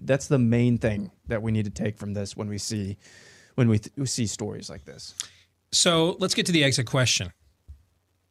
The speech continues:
Speaker 2: If I would have predicted even back in twenty fifteen when Todd,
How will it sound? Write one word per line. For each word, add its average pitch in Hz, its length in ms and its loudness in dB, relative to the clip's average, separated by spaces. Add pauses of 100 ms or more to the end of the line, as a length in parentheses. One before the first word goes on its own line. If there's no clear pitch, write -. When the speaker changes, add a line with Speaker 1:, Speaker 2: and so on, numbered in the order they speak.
(220)
Speaker 2:
If 143 180 -2
I 190 140 2
would 240 120 4
have 226 100 -2
predicted 175 340 2
even 143 180 4
back 127 240 0
in 120 100 2
twenty 135 280 2
fifteen 113 560 2
when 107 120 -2
Todd, 123 460 0